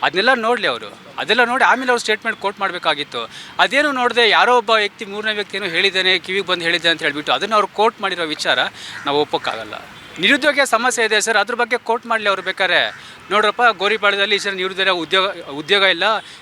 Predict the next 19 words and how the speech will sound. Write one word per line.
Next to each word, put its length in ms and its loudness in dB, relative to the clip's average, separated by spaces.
ಇಷ್ಟು 180 -6
ಜನ 180 2
ಯುವಕರಿದ್ದಾರೆ, 560 2
ಅವ್ರಿಗೆ 260 2
ಕೆಲ್ಸ 180 2
ಕೊಡಿ" 200 2
ಅಂತ 120 -6
ನೋಡಿದ್ರ 320 -6
ಬಗ್ಗೆ 140 0
ಮಾತಾಡ್ಲಿ, 440 2
ನಾವ್ 180 2
ವೆಲ್ಕಮ್ 300 2
ಮಾಡ್ತೀವಿ 300 -2
ಅದನ್ನ. 240 -8
ಅದು 100 0
ಮಾಡ್ತಿಲ್ಲ 400 0
ಅವರು. 180 -4
ಬರೀ 220 4
ಹಿಂದೂ, 260 -4